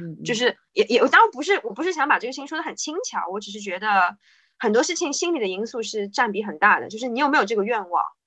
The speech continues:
Speaker 2: 有没有想要好的愿望，有没有想要，比如说让自己有下决心的愿望，有改善自己的愿望。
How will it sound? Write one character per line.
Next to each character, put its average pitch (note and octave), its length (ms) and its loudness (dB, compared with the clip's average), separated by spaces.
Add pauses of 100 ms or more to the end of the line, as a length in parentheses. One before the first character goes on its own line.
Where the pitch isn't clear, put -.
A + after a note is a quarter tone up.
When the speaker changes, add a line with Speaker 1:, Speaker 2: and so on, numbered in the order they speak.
(140)
Speaker 2:
有 G3 100 2
没 A#3 100 0
有 D4 40 2
想 G3+ 220 -2
要 G3 80 6
好 F3 180 -2
的 E3+ 80 -4
愿 G#3+ 220 -2
望， E3 180 2
有 F3 60 -8
没 A3+ 80 -4
有 B3+ 60 -2
想 F#3+ 180 -6
要， F3+ 340 6 (720)
比 G3 80 -2
如 F3+ 60 0
说 G3+ 120 0
让 G3+ 160 4
自 G3 120 -10
己 E3 460 -8
有 F#3 200 2
下 G#3 260 4
决 F3 220 -2
心 G#3 240 -4
的 F3+ 140 -4
愿 F#3 260 -6
望， E3+ 380 -4
有 F#3 180 -6
改 F3 220 -4
善 G3+ 240 -4
自 G3 100 -12
己 E3 160 -16
的 D#3+ 100 -6
愿 F3 220 -8
望。 - 240 -6